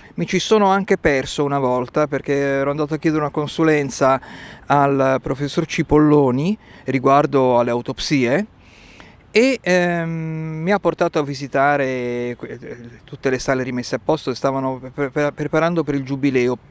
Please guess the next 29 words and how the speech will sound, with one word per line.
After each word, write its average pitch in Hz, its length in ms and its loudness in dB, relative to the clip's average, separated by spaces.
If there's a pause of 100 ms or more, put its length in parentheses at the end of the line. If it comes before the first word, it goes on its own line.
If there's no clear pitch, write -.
Allora, 143 440 0
faccio - 320 -4
una 143 120 -4
premessa 165 440 -2
per 139 140 -2
chi - 140 0
è 156 60 2
di 147 100 0
Roma. 139 500 0 (920)
Il, 196 160 2
l'Istituto 190 480 2
di 208 80 4
Medicina 190 440 0
Legale 165 640 2 (140)
è 165 260 2
praticamente 151 680 -4
all'Umberto 127 460 -4
primo, 120 540 0
alla 127 180 -2
città 131 260 -6
universitaria. 117 800 -4 (300)
Io 269 120 2
sono 190 240 2
entrato 135 560 2
in 135 140 -4
queste 123 800 0
sale 175 360 2
settorie 139 920 0 (1120)
e 277 240 0